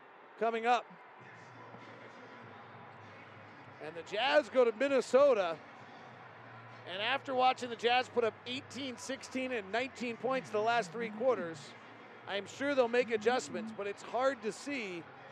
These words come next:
the Jazz going into Minnesota and suddenly rolling over the Timberwolves in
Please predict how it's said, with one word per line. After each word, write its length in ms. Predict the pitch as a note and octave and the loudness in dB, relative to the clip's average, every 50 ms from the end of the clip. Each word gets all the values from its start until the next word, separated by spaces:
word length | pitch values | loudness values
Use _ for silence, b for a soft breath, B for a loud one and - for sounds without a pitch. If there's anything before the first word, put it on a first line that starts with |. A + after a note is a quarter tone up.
| B B B B B - - - - | B B B B B -20 -16 -10 -8
the 60 | F3+ F3 | -6 0
Jazz 340 | F3 A3+ A#3 A#3+ A#3+ G#3+ | 4 4 6 6 4 4
going 220 | G3 A#3+ A#3+ A#3+ A#3 | 4 2 2 4 2
into 160 | A#3+ A#3 A3+ | -2 -2 -2
Minnesota 580 | G#3 A3 A3+ A3 G#3 G#3+ G#3 B3 B3+ B3+ G#3+ F#3+ | 0 0 0 0 0 4 6 6 8 8 6 4
and 100 | F3+ F#3 | 0 0
suddenly 320 | - A3 G#3+ G#3 G3 F#3+ | 0 0 0 0 -2 -2
rolling 360 | F#3 G3+ G#3+ A3+ A3 G#3 G3+ | 2 4 4 6 6 6 4
over 160 | G#3 G#3 F#3+ | 4 2 2
the 80 | F3 E3 | -2 -4
Timberwolves 480 | - A3+ B3 A3+ G3+ G3+ F3+ F3 E3+ D3 | 0 0 0 2 0 0 0 0 -2 -4
in 80 | D#3 | -8